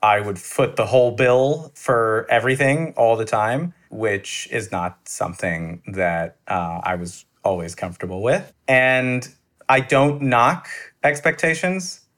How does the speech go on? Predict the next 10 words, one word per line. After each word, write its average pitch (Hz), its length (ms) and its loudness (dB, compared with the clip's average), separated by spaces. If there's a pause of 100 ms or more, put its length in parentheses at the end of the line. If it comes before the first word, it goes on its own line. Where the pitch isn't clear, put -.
like 151 260 0
those. 180 520 -2
They're 110 140 0
just 110 220 -6
not 98 420 0 (220)
my 95 260 -2
lifestyle. 123 600 0 (500)
The 131 580 0
conversations 165 540 0
that 135 320 2